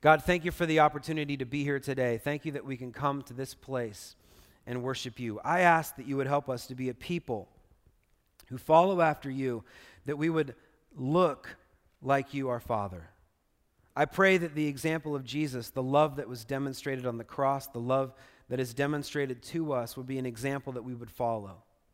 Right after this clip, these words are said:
that our family resemblance would be obvious to those that we come in contact with. God, I pray that you would be glorified and honored in our lives. I pray that you would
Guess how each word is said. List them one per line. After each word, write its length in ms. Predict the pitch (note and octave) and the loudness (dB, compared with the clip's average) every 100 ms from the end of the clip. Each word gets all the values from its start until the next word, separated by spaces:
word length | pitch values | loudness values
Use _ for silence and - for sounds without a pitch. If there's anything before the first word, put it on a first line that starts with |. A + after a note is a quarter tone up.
| _ _ _ _ | _ _ _ _
that 100 | C3 | -2
our 120 | C3 B2+ | -2 0
family 560 | D#3 E3 D#3+ C#3+ C3+ _ | 0 2 0 -2 -6 _
resemblance 880 | D3 C3+ B2 D3+ D#3+ C3+ A2 - - A#2+ | -8 -6 0 0 0 -2 -6 -10 -16 -12
would 160 | B2 | -8
be 140 | B2+ - - | -8 -8 0
obvious 840 | G3+ G#3 D#3+ C#3 A2 - - - _ _ _ _ _ _ | 4 4 2 -4 -4 -10 -18 -20 _ _ _ _ _ _
to 80 | C#3+ | -2
those 240 | D3 C#3 | 0 0
that 100 | C#3+ | -4
we 100 | C3 | -8
come 220 | B2 C3 | -4 -4
in 80 | B2+ | -4
contact 580 | A2+ B2 B2 A#2 G#2 - | -4 -4 -4 -8 -10 -12
with. 220 | F#2+ D#2 _ _ _ _ _ _ _ _ | -18 -18 _ _ _ _ _ _ _ _
God, 160 | B2 B2+ | 0 2
I 60 | |
pray 300 | B2+ D#3 D3 | 2 0 2
that 160 | C#3 G#2+ | 2 -4
you 180 | C#3 D3+ | -4 -4
would 180 | C#3+ B2+ | -4 -6
be 120 | C3 | -6
glorified 840 | C3+ C#3+ E3 D#3+ D3+ D3 C#3 C3+ | -4 0 0 0 -2 -2 -2 -2
and 100 | B2+ | -6
honored 380 | A2+ C#3+ D3 C#3 | -4 -2 -2 -2
in 100 | C3+ | -4
our 100 | B2+ | -2
lives. 540 | B2 A#2 G2+ D#2+ - _ _ _ _ _ | -2 -4 -6 -12 -20 _ _ _ _ _
I 120 | - | -6
pray 280 | B2 D3 C#3 | -4 -2 0
that 160 | B2+ A2+ | -2 -6
you 180 | C3+ C#3 | -6 -4
would 260 | C3 A#2 | -4 -8